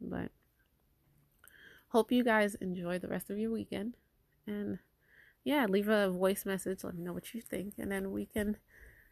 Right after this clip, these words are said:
have a convo, you know? Um, stay safe and stay positive and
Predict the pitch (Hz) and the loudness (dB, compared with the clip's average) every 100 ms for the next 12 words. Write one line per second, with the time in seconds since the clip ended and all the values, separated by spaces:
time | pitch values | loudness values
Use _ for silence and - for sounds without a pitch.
0 | _ _ - 196 185 202 208 - 311 359 | _ _ -2 0 0 -2 -6 2 2 4
1 | - 165 - _ 226 220 262 - - - | 2 0 -6 _ -4 0 0 -4 -14 -20
2 | - _ - _ _ - - - - - | -20 _ -20 _ _ -20 -20 -20 -20 -20
3 | _ _ - 196 220 220 214 220 - - | _ _ -4 2 4 6 4 4 6 6
4 | - 214 254 - 214 190 233 - - - | 6 4 6 6 4 2 0 -6 -14 -16
5 | _ _ _ _ - - 208 214 208 208 | _ _ _ _ -20 -8 -4 -2 -2 -2
6 | 214 233 - _ _ _ _ _ - - | -2 -4 -8 _ _ _ _ _ -20 -10
7 | - - 196 - 180 175 185 208 226 - | -4 0 0 2 2 2 0 -2 -4 -12
8 | - _ 196 190 185 185 | -16 _ -2 0 0 -2